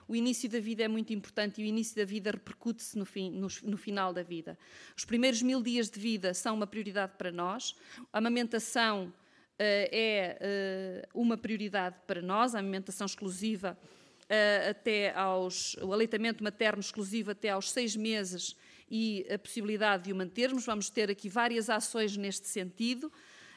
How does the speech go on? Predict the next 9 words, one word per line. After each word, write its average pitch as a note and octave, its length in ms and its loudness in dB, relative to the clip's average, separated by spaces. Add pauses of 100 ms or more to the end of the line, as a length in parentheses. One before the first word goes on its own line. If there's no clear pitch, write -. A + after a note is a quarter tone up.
(100)
eh, A3 500 4 (200)
para G3+ 300 4
tentarmos, G3 560 -2
de - 80 -16
facto, G3 460 -4
melhorar G#3 600 2
e G#3 140 -4
recuperar, G#3+ 880 2 (400)
ehm, G3 760 2